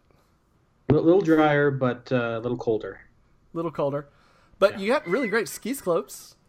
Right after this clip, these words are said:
Speaker 1: Oh, yeah. It's been a great ski season. Um, there's been a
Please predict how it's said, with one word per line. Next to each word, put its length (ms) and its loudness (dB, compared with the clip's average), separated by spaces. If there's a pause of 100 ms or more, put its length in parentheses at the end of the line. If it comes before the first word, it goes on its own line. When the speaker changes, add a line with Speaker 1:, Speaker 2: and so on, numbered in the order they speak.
(460)
Speaker 1:
Oh, 120 4
yeah. 220 4
It's 180 -8
been 180 0
a 80 0
great 400 2
ski 260 -2
season. 720 -4
Um, 460 -4
there's 160 2
been 140 2
a 120 0